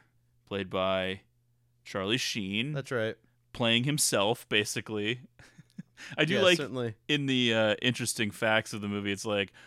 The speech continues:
Speaker 1: "Oh yeah, Charlie Sheen, to get into character, stayed up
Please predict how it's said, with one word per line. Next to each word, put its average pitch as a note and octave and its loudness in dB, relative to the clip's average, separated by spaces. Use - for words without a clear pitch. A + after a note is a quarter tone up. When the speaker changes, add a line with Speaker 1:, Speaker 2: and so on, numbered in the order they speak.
Speaker 1:
"Oh C#3 2
yeah, B2+ 6
Charlie C3 2
Sheen, A#2+ -2
to A2+ -4
get A2 2
into A2 0
character, G#2+ 0
stayed G#2 -2
up G2+ 0